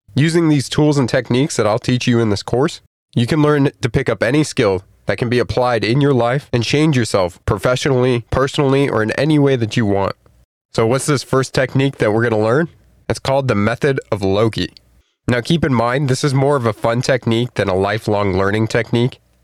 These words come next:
but I wanna start off with this one because I guarantee you by the end of the lesson,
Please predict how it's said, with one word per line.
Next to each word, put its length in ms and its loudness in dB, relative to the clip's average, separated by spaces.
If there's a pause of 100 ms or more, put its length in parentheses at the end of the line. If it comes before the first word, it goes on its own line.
(180)
but 120 0
I 100 0
wanna 260 2
start 320 0
off 240 0
with 140 -2
this 200 -2
one 260 2 (360)
because 240 -2
I 80 0
guarantee 480 0
you 180 2
by 160 0
the 160 0
end 140 2
of 60 -2
the 80 2
lesson, 420 0